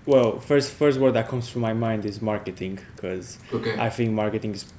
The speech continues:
Speaker 1: is based on, like, the basis of marketing is attention, um, where people's eyes are pointed at. So, oh, back to my introduction. Part of this agency that I'm running is,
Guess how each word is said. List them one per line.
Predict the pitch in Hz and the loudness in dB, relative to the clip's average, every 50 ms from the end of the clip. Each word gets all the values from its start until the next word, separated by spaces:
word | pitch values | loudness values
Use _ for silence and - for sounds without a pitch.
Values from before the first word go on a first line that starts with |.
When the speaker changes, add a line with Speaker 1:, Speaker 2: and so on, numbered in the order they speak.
| - | -6
Speaker 1:
is | 123 113 104 98 104 110 107 95 - - - - - 117 117 107 104 | -6 -6 -6 -6 -8 -10 -12 -12 -14 -18 -20 -16 -12 -12 -10 -6 -2
based | - 117 110 107 98 - - - | 0 2 2 0 -2 -6 -10 -10
on, | - 110 107 - - | -8 -8 -6 -6 -4
like, | 110 107 - - | -6 -6 -6 -6
the | - 113 | -8 -8
basis | 110 - - - 117 123 123 123 120 127 110 | -8 -8 -10 -4 2 4 4 4 4 2 -2
of | 113 107 | -2 -2
marketing | 117 117 113 110 117 113 110 107 - | 0 0 0 0 -2 -2 -4 -2 0
is | 123 120 110 - - | 0 -2 -2 -2 -6
attention, | 110 - - 107 107 104 - - 120 131 143 143 - - - - - - - - - - - - - | -6 -6 -4 -6 -6 -4 -4 -2 -2 -2 -4 -6 -12 -16 -20 -20 -20 -20 -20 -20 -20 -20 -18 -8 -4
um, | 123 117 113 110 107 107 107 104 104 101 98 - | -2 0 0 0 0 0 -2 -4 -4 -6 -8 -8
where | - 113 113 110 104 - - - - - - - | -2 0 2 2 2 0 -4 -10 -20 -20 -18 -12
people's | - 120 123 120 117 120 113 113 110 117 | -4 -2 -2 0 2 2 2 2 2 2
eyes | 117 113 113 113 113 110 - - | 0 2 2 2 0 0 -2 -4
are | - 104 107 | -6 -6 -6
pointed | 104 - - 120 113 110 - 101 | -6 -4 -2 -2 -2 -2 -2 -4
at. | 95 98 120 127 - - - - - - - - - | -4 -4 -4 -6 -8 -14 -20 -20 -20 -20 -20 -20 -18
So, | - - - 139 127 120 117 107 - - | -18 -4 0 2 4 4 4 2 2 4
oh, | - 110 113 98 - - | 6 6 6 6 4 0
back | - 127 135 - | 0 0 0 0
to | - 143 | -2 0
my | 131 127 123 | 0 2 2
introduction. | 123 123 120 120 123 117 - 120 113 123 127 123 - 98 98 95 - - - | 2 2 2 0 -2 -4 -2 0 0 0 0 0 -2 -6 -6 -6 -6 0 4
Part | 113 127 131 | 6 8 8
of | 131 120 | 6 4
this | 123 120 117 - | 2 -2 0 2
agency | 123 123 117 117 113 110 - 117 | 2 2 2 2 -2 -2 -2 -2
that | 113 113 | 0 0
I'm | 110 110 113 | 0 2 2
running | 120 120 120 117 113 107 | 2 2 2 2 0 0
is, | 113 110 110 104 - - | 0 -2 -2 -2 -6 -10